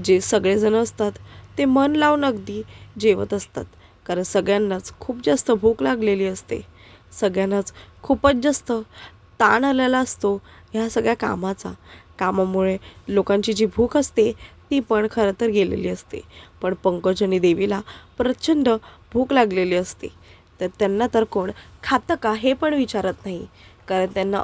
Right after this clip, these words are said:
already विचारलं होतं, त्याच्यावरती ते लोक काहीच उत्तर देत नाही होते. तर इकडे ते लोक त्यांच्या तोंडाकडे बघत बसले होते. पंकज तर बोलत असतो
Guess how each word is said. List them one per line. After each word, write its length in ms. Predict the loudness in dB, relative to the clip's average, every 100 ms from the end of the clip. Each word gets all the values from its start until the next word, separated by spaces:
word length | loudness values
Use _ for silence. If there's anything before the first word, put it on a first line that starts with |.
| -2
already 340 | -2 2 2
विचारलं 460 | 0 -2 -2 0 2
होतं, 340 | 0 0 -6 -6 -18 -12 -4
त्याच्यावरती 540 | 0 0 0 -2 -2
ते 140 | 0 0
लोक 180 | 0
काहीच 400 | -2 -2 -4 -4 -4
उत्तर 320 | -6 -2 -2
देत 280 | 0 -2 -4
नाही 160 | -10
होते. 300 | -10 -10 -10 -10 -20 -20 -20 -6
तर 100 | 0
इकडे 320 | 0 -2 -4 -6 -10 -20 -2 2
ते 100 | 2
लोक 240 | 0 -4
त्यांच्या 460 | -4 -4 -4 -2 -2 0
तोंडाकडे 500 | 0 0 2 2 2
बघत 320 | 2 0 -2 -6 -20 -16 -2
बसले 360 | -2 0 -2
होते. 360 | -2 -4 -10 -18 _ -20 -20 -20 _ -20 -20 -20 -20 -20 -20 -20 -20 -10
पंकज 200 | -8 0 2
तर 120 | 4
बोलत 340 | 4 4 2
असतो 320 | -2 0 -2